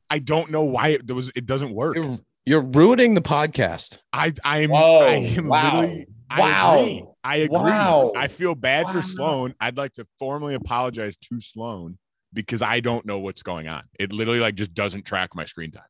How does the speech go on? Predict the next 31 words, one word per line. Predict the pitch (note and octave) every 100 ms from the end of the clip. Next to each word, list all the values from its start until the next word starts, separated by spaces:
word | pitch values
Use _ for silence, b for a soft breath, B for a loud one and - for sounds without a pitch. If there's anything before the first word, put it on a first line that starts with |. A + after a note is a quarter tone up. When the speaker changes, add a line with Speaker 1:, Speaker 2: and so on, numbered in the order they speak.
| _ _ _ _ -
Speaker 1:
I've | G2+
turned | - A#2+
Speaker 2:
Sloan's | C#3
Speaker 1:
it | G3
off. | A2
Speaker 2:
the | D#3+
world's | F3 -
Speaker 1:
I've |
turned | G#2
Speaker 2:
leading | - D#3+ D3
Speaker 1:
it |
back | D3
on. |
Speaker 2:
manufacturer | D3+ C3 C#3+ C#3+ D3 D3+ C#3
of | A#2+ A2+ -
commercial | - B2+ C#3+ - C3
plumbing | - B2+ A#2+ A2+
systems. | - A#2 - A2 E2 -
I, | B2
you | B2+ A#2+ C3
know, |
I | C#3
had | D3+
a |
chant | A#2+ - B2+ G#2+
in |
left | A#2+ A#2+
field | C3 C3 B2
yesterday | B2 B2 C#3+ C#3
that | A#2+
was | E2 G2+ F#2+